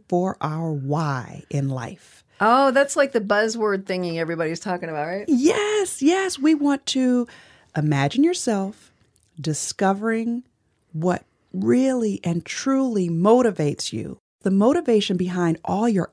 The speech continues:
Speaker 1: actions, your choices, your words, your movements, your everything.
Speaker 2: Your purpose.
Speaker 1: Your purpose, yes.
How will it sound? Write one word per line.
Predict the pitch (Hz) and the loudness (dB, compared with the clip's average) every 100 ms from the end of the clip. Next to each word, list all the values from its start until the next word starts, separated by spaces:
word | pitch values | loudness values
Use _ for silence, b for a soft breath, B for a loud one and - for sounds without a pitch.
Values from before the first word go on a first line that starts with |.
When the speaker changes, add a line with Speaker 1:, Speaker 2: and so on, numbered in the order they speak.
| - | -6
Speaker 1:
actions, | 214 - - 190 165 - | -8 -6 -4 0 -2 -2
your | 151 | -6
choices, | - 269 262 254 - 196 160 | -4 0 0 0 0 0 2
your | 170 | 0
words, | 165 160 226 262 254 190 | 0 2 4 6 4 0
your | 185 185 | 2 2
movements, | 185 196 254 269 233 180 - - | 4 4 4 2 0 -2 -4 -10
your | 185 - - | -12 -12 -8
everything. | 214 226 214 196 - 165 170 - _ - | -6 -4 -4 -4 -4 -6 -6 -14 _ -8
Speaker 2:
Your | 220 196 | -6 -6
purpose. | - 415 269 - - - - _ _ _ | -2 -2 -2 -6 -12 -14 -16 _ _ _
Speaker 1:
Your | 175 196 | 2 2
purpose, | - - 262 269 302 302 | 2 -6 -6 -2 -4 -2
yes. | 247 233 226 311 - | -2 -2 -4 -10 -18